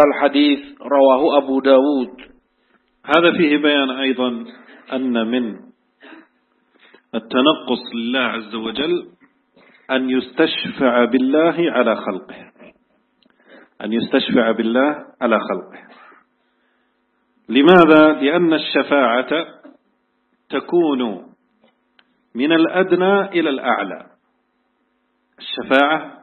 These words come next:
Speaker 2: تكون من الأدنى إلى الأعلى. فمثلًا عندك حاجة تريد أن تنهيها عند وزير، تأتي إلى سكرتير الوزير، أو تأتي إلى من هو دون الوزير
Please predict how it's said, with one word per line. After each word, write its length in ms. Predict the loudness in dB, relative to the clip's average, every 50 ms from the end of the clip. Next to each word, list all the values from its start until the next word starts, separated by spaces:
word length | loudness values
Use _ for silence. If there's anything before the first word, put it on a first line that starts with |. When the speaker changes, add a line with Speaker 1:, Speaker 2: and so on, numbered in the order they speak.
| _ -12
Speaker 2:
تكون 380 | -12 -8 -2 0 0 0 2
من 120 | 0 0 0
الأدنى 800 | 0 0 0 0 0 0 0 0 0 0 -2 -4 -8 -12 -8 -2 -2
إلى 120 | 0 0
الأعلى. 500 | 0 0 -2 -2 -2 -4 -4 -6 -10 -16 -20 -20 _ _ _ _ _ _ _ _ _ _ -20 _ _ _ _ _ _ _
فمثلًا 580 | -8 -6 -4 -4 -2 -2 -2 -2 -2 -4 -6 -8 -10 -10
عندك 580 | -8 -6 -6 -4 -4 -4 -4 -4 -6 -8 -8 -10 -16 -20
حاجة 540 | -12 -6 -4 -2 0 0 -2 -2 -6 -8 -10 -12 -20 -20 _ _ _ _ _ _ _ _ _ _ _ _ _ _ _ _ _ _ _ _ _ _ _ -8
تريد 300 | -4 0 2 2 2 2
أن 280 | 0 -2 -2 -6 -6
تنهيها 580 | -6 -6 -6 -6 -4 -2 -2 -2 -2 -2 -2 -4
عند 200 | -4 -4 -4 -2
وزير، 680 | 0 0 0 0 0 0 0 2 2 0 0 -2 -6 -18 -20 -20 _ _ _ _ _ _ _ _
تأتي 260 | -8 -8 -6 -4 -2
إلى 320 | 0 0 2 0 -2 -2 -4 -8 -8
سكرتير 440 | -6 -6 -6 -4 -2 -2 -2 0 0
الوزير، 500 | -2 -2 -4 -4 -6 -8 -12 -14 -16 -20 _ _ _ _ _ _ _ _ _ _ _ _ _ _ _ _ _ _ -10 -8
أو 80 | -6 -4
تأتي 360 | -4 -4 -4 -2 0 0 2
إلى 120 | 2 0
من 220 | 0 -2 -2 -2 0
هو 160 | 2 2 2
دون 240 | 4 4 4 4 4
الوزير 540 | 2 2 2 2 0 -2 -4 -8 -8 -12